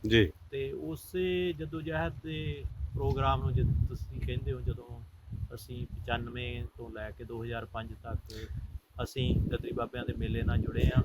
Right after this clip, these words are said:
Speaker 1: ਧਾਮੀ ਸਾਹਿਬ, ਇੱਕ ਦੱਸਿਓ, ਕਹਿੰਦੇ ਕਾਫੀ ਵੋਟ, ਵੋਟ ਅਧਿਕਾਰ ਲੈਣ ਲਈ ਵੀ ਕਾਫੀ ਜੱਦੋਜਹਿਦ ਕਰਨੀ ਪਈ। ਉਹ, ਉਹਦਾ
Speaker 2: ਬਿਲਕੁਲ ਜੀ, ਉਹ ਇੱਕ ਬੜਾ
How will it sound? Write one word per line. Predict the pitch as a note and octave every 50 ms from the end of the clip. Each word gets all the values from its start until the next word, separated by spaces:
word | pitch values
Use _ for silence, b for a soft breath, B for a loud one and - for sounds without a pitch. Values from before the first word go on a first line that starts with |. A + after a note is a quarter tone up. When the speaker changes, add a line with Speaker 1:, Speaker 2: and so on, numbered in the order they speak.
| - -
Speaker 1:
ਧਾਮੀ | - G#3+ A3+ A#3
ਸਾਹਿਬ, | B3+ C4+ C4
ਇੱਕ | A#3+ G#3+ - B3
ਦੱਸਿਓ, | A3 G3+ D3+ - - F#3+ G#3
ਕਹਿੰਦੇ | B3 C4 C4+ C4 - -
ਕਾਫੀ | - D#3+ C3 A#2+ - G3 G#3 G3+ F#3+
ਵੋਟ, | E3+ B2+ B2 A#2 A#2 - - - - E3 F3 F3+ F2+ - B2
ਵੋਟ | A2 A2+ A#2 B2 B2+ F#3
ਅਧਿਕਾਰ | F3 F3+ - G#3+ F#3+ D#3+ C3+
ਲੈਣ | C3 C#3 C#3+ D3+ D#3+
ਲਈ | E3+ F#3+
ਵੀ | G3+ G#3+
ਕਾਫੀ | - - B2 A#2 A2 - F3+ F#3 F#3+ F#3 F#3 F3+ E3
ਜੱਦੋਜਹਿਦ | C#3 B2+ B2 A2+ D3 D#3 D3+ E3+ F3+ F#3
ਕਰਨੀ | F#3 - F3+ E3+ E3+ E3+
ਪਈ। | E3+ - E3+ E3 E3+
ਉਹ, | F#3 F#3+
ਉਹਦਾ | F#3 F3+ - - - D#3 - - F3+ F3+
Speaker 2:
ਬਿਲਕੁਲ | - - - - A#2+ A#2+ -
ਜੀ, | - F#3+
ਉਹ | F#3 F#3 F3+
ਇੱਕ | - - -
ਬੜਾ | E3+ - D3+ D3+ D#3 D#3 D#3 D#3 D#3 D3+ D3+ C#3+ C#3 C3+